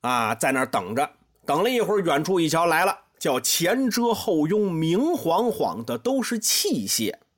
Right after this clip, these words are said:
你说什么器械？器械就是兵器。但是这帮山贼可规矩，守什么规矩？所有的兵器拿红色的、绿色的绸子裹着就下来了，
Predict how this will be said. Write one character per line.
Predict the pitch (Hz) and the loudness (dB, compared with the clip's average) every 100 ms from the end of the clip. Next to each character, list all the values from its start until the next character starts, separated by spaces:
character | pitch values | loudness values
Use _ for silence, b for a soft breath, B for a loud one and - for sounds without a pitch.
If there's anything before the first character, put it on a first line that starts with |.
| _ _ - | _ _ -16
你 | 113 | -6
说 | 143 | -4
什 | 135 139 | -2 -4
么 | |
器 | 202 - 147 | -2 -2 -2
械？ | 139 123 | -2 -2
器 | - 143 | -4 -2
械 | 151 | -2
就 | 135 | -2
是 | 117 | -2
兵 | 226 262 247 | -2 0 0
器。 | - - _ b b b b b b b b b | -4 -8 _ b b b b b b b b b
但 | 262 208 | 0 2
是 | 214 | 2
这 | 220 | 0
帮 | 165 240 | 2 0
山 | - 277 226 | 2 0 2
贼 | 175 226 | 2 0
可 | 123 | 0
规 | - 294 254 | 0 0 0
矩， | 117 - _ _ _ _ _ _ _ _ _ | -2 -10 _ _ _ _ _ _ _ _ _
守 | - - 135 | -4 0 2
什 | 160 214 | 2 2
么 | 214 | 2
规 | 220 | 2
矩？ | 170 131 | 0 0
所 | - 170 233 294 | 0 0 2 2
有 | 139 | 2
的 | 117 120 | 0 -2
兵 | 240 240 214 | 0 0 0
器 | 143 | 0
拿 | 127 143 | 2 2
红 | 190 - 151 196 277 | 0 0 0 2 2
色 | - 226 147 | 2 2 2
的、 | 127 117 131 | 2 2 2
绿 | 240 359 214 151 | 2 2 0 0
色 | 165 139 | 2 2
的 | 117 117 | 0 -2
绸 | - 160 | -2 0
子 | 247 170 | 0 -2
裹 | - 120 107 87 110 | -2 -4 0 0 2
着 | 190 - | 0 0
就 | 127 | -2
下 | 127 127 104 | 0 2 2
来 | 92 | 0
了， | - | -6